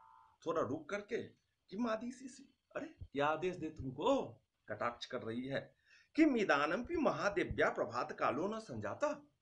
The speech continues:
क्या महादेवी को आज सुबह नहीं हुआ, सिर्फ सोई रहेगी?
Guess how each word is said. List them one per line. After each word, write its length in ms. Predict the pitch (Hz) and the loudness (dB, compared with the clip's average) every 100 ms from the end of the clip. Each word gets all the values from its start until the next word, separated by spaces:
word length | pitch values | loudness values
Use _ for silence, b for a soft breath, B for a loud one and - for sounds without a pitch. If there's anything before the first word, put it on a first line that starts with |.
| _ _ | _ _
क्या 140 | 175 | 2
महादेवी 580 | 208 143 139 143 160 196 | 4 4 4 6 4 4
को 160 | - 190 | 2 4
आज 240 | 165 165 | 4 0
सुबह 380 | - 139 127 190 | -6 -4 2 4
नहीं 200 | 233 254 | 4 0
हुआ, 420 | 196 294 339 - | 4 6 6 2
सिर्फ 220 | - 214 | -4 -6
सोई 340 | - 185 196 254 | -2 4 4 4
रहेगी? 720 | 240 208 185 320 269 - | 2 2 0 -2 -2 -6